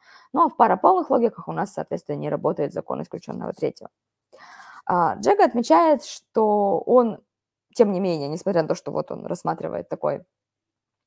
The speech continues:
а, подход выбранных миров для решения проблемы ограниченной рациональности,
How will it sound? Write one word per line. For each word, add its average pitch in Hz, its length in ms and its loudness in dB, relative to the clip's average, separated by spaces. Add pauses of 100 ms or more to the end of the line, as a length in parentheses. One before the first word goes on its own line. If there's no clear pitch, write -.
(240)
а, 160 920 -10 (260)
подход - 420 2 (340)
выбранных 185 460 4
миров 170 280 4
для 175 160 0
решения 170 400 -6
проблемы 170 380 -4
ограниченной 180 500 -6
рациональности, 339 720 -2